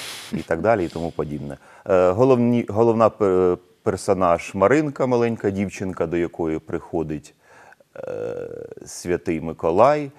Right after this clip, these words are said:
і забирає її до країни ангелів. Там вона зустрічає багато цікавих казкових персонажів,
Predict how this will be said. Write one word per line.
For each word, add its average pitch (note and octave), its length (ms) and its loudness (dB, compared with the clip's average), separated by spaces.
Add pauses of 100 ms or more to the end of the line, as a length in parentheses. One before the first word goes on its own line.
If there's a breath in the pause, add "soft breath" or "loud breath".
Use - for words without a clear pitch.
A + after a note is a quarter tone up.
і F#2 120 -4
забирає G2+ 720 0
її F2+ 520 -6
до F2 340 0
країни E2+ 640 -4 (680 loud breath)
ангелів. A#2 560 4
Там A2+ 240 0
вона E2+ 220 -2
зустрічає D#2+ 840 0 (720)
багато F2 480 2
цікавих D#2+ 680 0 (200 soft breath)
казкових F#2 520 -4
персонажів, G2+ 880 -2